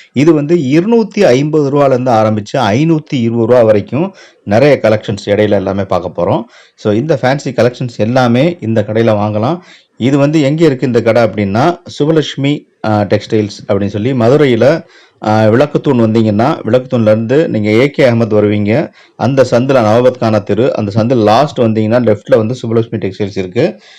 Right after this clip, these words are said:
So, இந்த கடையில வந்து, ஆ, நீங்க ஐந்து சேலைகள் வாங்க முடியும். ஆ, செட்டு செட்டா வாங்க தேவையில்லை. ஆ, ஒவ்வொரு செட்ல இருந்து ஒவ்வொரு சேலை, அந்த மாதிரி ஐந்து சேலைகள் வாங்க முடியும். ஆ, பொதுவா வந்து இங்க மூவாயிரம் ரூபாய்க்கு வாங்கணும் அப்படின்னு சொல்லுவாங்க நேர்ல வர்றவங்களுக்கு.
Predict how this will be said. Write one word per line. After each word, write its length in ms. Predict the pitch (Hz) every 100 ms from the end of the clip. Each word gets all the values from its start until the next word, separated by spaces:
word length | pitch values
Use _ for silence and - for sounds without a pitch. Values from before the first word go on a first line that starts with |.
| -
So, 160 | _ 151
இந்த 320 | 147 202 277 175
கடையில 260 | 139 156
வந்து, 480 | 131 127 160 202 - -
ஆ, 180 | 117
நீங்க 260 | 113 110 107
ஐந்து 320 | 107 175 190
சேலைகள் 400 | - 151 151 147
வாங்க 280 | 139 117 117
முடியும். 360 | 104 98 147 202 _ _ _ 113
ஆ, 160 | 113
செட்டு 260 | 110 - 151 147
செட்டா 240 | 135 139
வாங்க 260 | 123 120 113
தேவையில்லை. 680 | 110 107 104 101 117 220 -
ஆ, 120 | 107 107
ஒவ்வொரு 300 | 113 123 123
செட்ல 200 | 120 117
இருந்து 240 | 143 151
ஒவ்வொரு 280 | 139 110 110
சேலை, 280 | 101 110 110
அந்த 220 | 98 104
மாதிரி 260 | 113 131 120
ஐந்து 240 | 107 117
சேலைகள் 360 | 110 107 110 104
வாங்க 240 | 98 92
முடியும். 400 | 90 92 120 233 - - _ -
ஆ, 200 | 117 120
பொதுவா 400 | 117 131 151 160
வந்து 240 | 135 139
இங்க 180 | 156 127
மூவாயிரம் 400 | 113 123 139 127
ரூபாய்க்கு 280 | 135 143 127
வாங்கணும் 380 | 107 110 107 110
அப்படின்னு 120 | 101
சொல்லுவாங்க 640 | 104 98 98 92 90 123
நேர்ல 400 | 131 107 110 101 95
வர்றவங்களுக்கு. 720 | 110 107 87 82 - 143